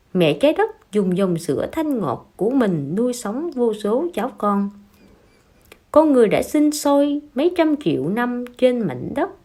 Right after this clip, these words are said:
cổ xưa này, nhưng vì lợi ích của bản thân, họ đã giày vò mẹ trái đất quá nhiều. Không quan tâm chăm lo thiên nhiên, không nhiệt tình bảo vệ môi trường đã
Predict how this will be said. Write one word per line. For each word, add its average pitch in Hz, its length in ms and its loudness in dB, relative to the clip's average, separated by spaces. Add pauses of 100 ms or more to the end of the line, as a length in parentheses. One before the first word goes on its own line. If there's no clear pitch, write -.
(160)
cổ - 180 -2
xưa 269 260 0
này, 185 340 -4 (580)
nhưng 302 140 4
vì 254 140 6
lợi 160 240 2
ích 349 240 -2
của 214 120 2
bản 170 280 -2
thân, 247 380 -4 (280)
họ 156 200 -2
đã 208 240 2
giày 180 340 2
vò 170 240 0
mẹ 131 260 -4
trái 262 200 0
đất 330 180 0 (120)
quá 311 160 2
nhiều. 180 420 0 (1300)
Không 311 240 2
quan 311 220 2
tâm 302 220 2
chăm 302 320 2
lo 285 260 2
thiên 285 300 2
nhiên, 269 300 4 (400)
không 339 200 4
nhiệt 226 200 4 (160)
tình 180 360 2
bảo 269 200 2
vệ 151 260 2
môi 254 280 2
trường 175 400 0 (500)
đã 180 180 0